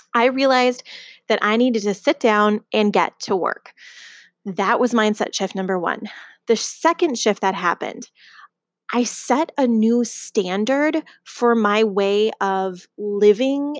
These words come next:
and existing, and I set a new standard for myself and my business, and I took massive, imperfect, messy action in alignment with that standard.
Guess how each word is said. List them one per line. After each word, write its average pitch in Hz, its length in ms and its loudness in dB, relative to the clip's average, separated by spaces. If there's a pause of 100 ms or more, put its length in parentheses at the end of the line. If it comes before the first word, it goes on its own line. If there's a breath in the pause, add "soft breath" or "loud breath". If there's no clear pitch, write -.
and 202 320 -2
existing, 226 1120 2
and 185 320 -6
I 196 100 -6
set 233 300 0
a 277 80 6
new 262 160 6
standard 240 600 2
for 240 100 -4
myself 208 460 0
and 214 80 -6
my 190 120 -2
business, 226 460 0 (500 loud breath)
and 226 160 0
I 214 160 0
took - 420 -4 (220 loud breath)
massive, 233 880 2
imperfect, 240 800 2
messy 214 800 -2 (280 loud breath)
action 220 720 0 (320)
in 285 320 4
alignment 214 540 0
with 190 220 -6
that 180 200 0
standard. - 540 -6